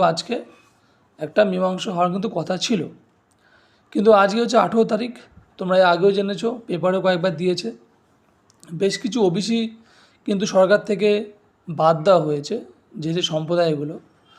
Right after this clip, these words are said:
ঠিক আছে, সেই নিয়েই কিন্তু সুপ্রিম কোর্টে একটা কেস চলছিল, তোমরা নিশ্চয়ই তা জানো। এবং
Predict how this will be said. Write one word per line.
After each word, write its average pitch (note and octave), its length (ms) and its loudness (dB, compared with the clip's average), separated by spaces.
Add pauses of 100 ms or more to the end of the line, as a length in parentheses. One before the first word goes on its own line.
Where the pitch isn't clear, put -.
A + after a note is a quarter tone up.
(280)
ঠিক F#4 180 -4
আছে, D#3 160 -6
সেই F#3 260 -2
নিয়েই A3 180 2
কিন্তু G#3 220 -4
সুপ্রিম F3+ 300 -6
কোর্টে G3+ 220 2 (1160)
একটা E3 180 -8
কেস G3 140 4 (100)
চলছিল, E3+ 340 -2 (220)
তোমরা E3+ 260 -6
নিশ্চয়ই E3+ 300 -4
তা G3+ 140 2
জানো। F#3 160 0 (840)
এবং F3+ 180 0